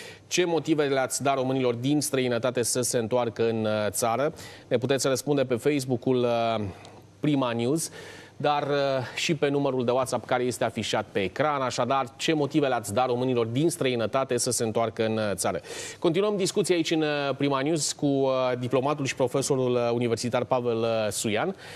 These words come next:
dar și cu domnul, uh, Eduard Soponar, antreprenor, om de afaceri, care tocmai ce a revenit din Canada în, uh, România. Bună ziua, bună ziua, mulțumesc tare mult pentru, uh, prezența dumneavoastră aici în, uh, în emisiunea noastră, în Prima News.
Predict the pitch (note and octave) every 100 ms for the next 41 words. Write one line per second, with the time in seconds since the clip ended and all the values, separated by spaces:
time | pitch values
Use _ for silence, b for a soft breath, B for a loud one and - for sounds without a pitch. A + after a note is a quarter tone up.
0 | B B E3+ F3 F3+ E3 E3+ E3+ E3+ D#3+
1 | D3+ D3+ C#3+ - D#3 D3+ C#3 C3 C3 -
2 | B2 A#2+ C3 E3 E3+ B B B B B
3 | B B - D#3+ D#3 D3 C#3 C3+ D#3+ -
4 | D3+ C#3+ B2 D#3 E3 D#3+ D3 D#3+ D#3 D#3
5 | B B B F3 D#3+ E3 D#3+ D3 C#3 D3
6 | C#3 C3 D#3+ D3 C3 B2 B2+ A#2+ A2+ B2+
7 | A#2+ A#2+ A2+ A2 G#2 F#2+ B B - -
8 | C3+ A#2 A#2 D3+ D#3 D#3 C#3+ B B B
9 | - C3 C3+ B2 C#3 D3+ C#3+ - C3+ C#3
10 | B2 D#3 D3 C#3 D3+ C#3 C3 B2+ A2+ A2
11 | A2 G#2+ G#2+ G#2 G#2+ A2 A#2 G2+ G#2+ G2+
12 | A2 A2+ G#2+ A2 G#2 G#2 G2 G#2+ G#2 A#2
13 | G#2+ G2 G#2 F#2+ F#2+ E2 C2